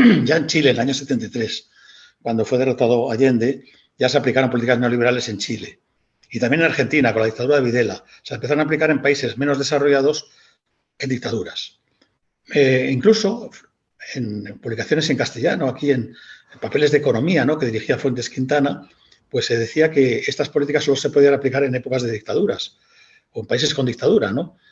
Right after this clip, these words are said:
Porque en las democracias era muy difícil, porque si un paí-, un gobierno las aplicaba, tenían tales costes sociales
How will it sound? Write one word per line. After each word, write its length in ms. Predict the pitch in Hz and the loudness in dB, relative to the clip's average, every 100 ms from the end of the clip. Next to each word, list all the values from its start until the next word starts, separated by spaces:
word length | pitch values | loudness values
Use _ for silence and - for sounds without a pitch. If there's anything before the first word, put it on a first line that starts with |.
| _ - | _ -6
Porque 320 | 131 165 170 | -2 2 4
en 80 | 139 | 4
las 120 | 123 | 2
democracias 480 | 123 120 151 160 147 | 0 0 2 2 2
era 120 | 147 | 2
muy 120 | 147 | 2
difícil, 640 | 147 170 165 151 156 - _ _ _ - | 2 0 0 0 0 -4 _ _ _ -10
porque 200 | 113 110 | -6 -2
si 80 | |
un 80 | 147 | 0
paí-, 280 | 143 147 147 | 2 2 2
un 320 | 143 147 139 | 0 0 0
gobierno 340 | 131 151 151 117 | 2 2 2 0
las 140 | 117 | -2
aplicaba, 420 | 117 127 156 151 | -6 0 2 4
tenían 300 | 135 139 143 | 2 0 0
tales 260 | 143 139 - | 2 2 2
costes 280 | 135 - 151 | -2 0 0
sociales 540 | 147 143 135 151 | 2 2 2 0